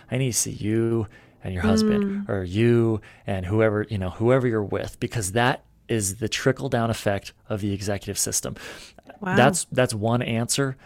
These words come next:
Speaker 1: to your question, but it, it's, I, I just see it impacting the family system so much that I love it. And it's, I don't know, uh, from a selfish point of view, I think it's exciting. You know, sometimes individual therapy is great. It's really fun. I love it.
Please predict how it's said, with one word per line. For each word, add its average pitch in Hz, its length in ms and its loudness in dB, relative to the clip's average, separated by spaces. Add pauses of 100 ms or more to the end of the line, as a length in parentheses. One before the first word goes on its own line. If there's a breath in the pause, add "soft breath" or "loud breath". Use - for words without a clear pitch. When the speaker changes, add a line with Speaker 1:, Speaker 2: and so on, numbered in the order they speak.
(160 soft breath)
Speaker 1:
to 131 100 2
your 127 120 4
question, 139 520 2
but 120 200 2
it, 110 140 -2 (180)
it's, - 420 2 (260)
I, 151 720 -6
I 143 120 2
just 139 200 4
see 143 160 6
it 135 160 0
impacting 123 800 -2
the 117 60 -2
family 113 380 -2
system 117 460 -2
so - 560 4
much 131 400 0 (440 loud breath)
that 123 300 4
I 117 140 4
love 113 320 4
it. 151 200 2 (320 loud breath)
And 185 160 4
it's, - 220 2 (180 loud breath)
I 139 120 4
don't 147 80 6
know, - 220 0
uh, - 140 -2
from 123 200 -2
a - 20 0
selfish 143 380 4
point 156 180 0
of 143 80 0
view, 156 180 6 (160)
I 120 80 2
think 117 160 2
it's 113 120 2
exciting. 117 520 2 (220 loud breath)
You 117 80 0
know, 110 80 2
sometimes 131 420 4
individual 123 460 6
therapy 120 480 4
is 151 140 2
great. 117 340 2
It's - 160 -6
really 120 160 2
fun. 113 260 -2
I 107 120 -2
love 107 220 2
it. 113 120 0